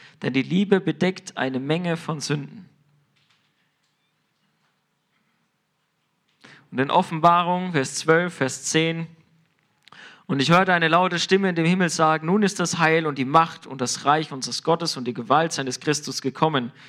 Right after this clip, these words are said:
Denn hinabgeworfen ist der Verkläger unserer Brüder, der sie Tag und Nacht vor unserem Gott verklagte." Verklagen ist die Aufgabe von Satan.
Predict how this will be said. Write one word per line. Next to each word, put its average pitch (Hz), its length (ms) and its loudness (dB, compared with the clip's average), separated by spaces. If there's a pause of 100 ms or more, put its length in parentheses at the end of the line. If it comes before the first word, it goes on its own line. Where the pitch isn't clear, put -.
(240)
Denn 127 100 -4
hinabgeworfen 190 840 2
ist 143 180 -4
der 135 100 2
Verkläger 180 640 0
unserer 151 280 -2
Brüder, 143 520 0 (280)
der 131 120 -4
sie 127 120 -2
Tag 190 320 2
und 165 120 0
Nacht 175 260 4
vor 147 140 2
unserem 143 280 -2
Gott 151 200 4
verklagte." 139 680 -2 (640)
Verklagen 202 960 2 (460)
ist 160 200 -2
die 160 80 -2
Aufgabe 147 640 2
von 139 180 -6
Satan. 127 480 0